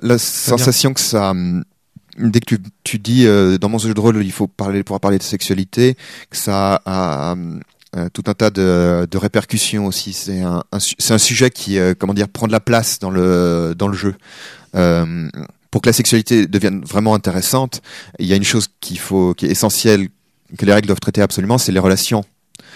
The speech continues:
Speaker 1: Parce que si t'as des relations, euh, sexuelles avec, euh, si A a des relations sexuelles avec B, euh, ben, ça peut avoir des répercussions sur eux deux, mais également sur C, parce que, je sais pas, C est, est en, est, est, a déjà une liaison avec, euh, A.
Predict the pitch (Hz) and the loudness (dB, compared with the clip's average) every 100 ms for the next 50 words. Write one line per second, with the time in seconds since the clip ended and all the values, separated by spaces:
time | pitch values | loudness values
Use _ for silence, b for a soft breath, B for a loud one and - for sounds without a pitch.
0 | B B B 92 - - 101 98 95 87 | B B B -6 -4 0 4 6 6 4
1 | - 95 92 92 92 - 95 92 90 82 | 0 2 2 2 0 -2 -2 2 2 2
2 | - 92 - 95 92 85 87 87 - 85 | 0 -6 -4 -2 0 0 0 -2 -2 0
3 | 85 78 78 80 - B B B - 101 | 0 0 -2 -6 -8 B B B -4 0
4 | - 107 101 95 90 92 95 101 - 101 | 4 4 4 6 4 2 0 -2 -2 0
5 | 92 87 82 85 104 123 127 110 92 85 | 0 0 -2 -2 0 2 2 0 0 -2
6 | 80 87 87 - - 90 82 87 87 - | -2 -2 -4 -4 2 4 4 2 0 -6
7 | - 92 - 92 76 87 87 - 95 98 | -18 -14 -6 -4 -4 -2 -2 -2 -4 -4
8 | 95 92 - 98 123 127 92 90 92 104 | -4 -4 -4 2 4 4 4 0 0 -2
9 | - - - 113 117 - B B B B | -4 -4 -2 -2 -2 -10 B B B B
10 | 92 - 98 98 87 95 92 - 95 92 | -6 -2 2 4 2 0 -2 0 0 2
11 | 85 80 78 - 87 85 82 - 80 - | 0 -2 -4 -4 -4 -2 -2 -2 -4 -2
12 | 82 82 80 78 85 82 87 87 87 85 | -2 0 -2 -4 -6 -4 -2 0 -2 -2
13 | 92 82 80 - 82 - | -2 -4 -6 -6 -4 -2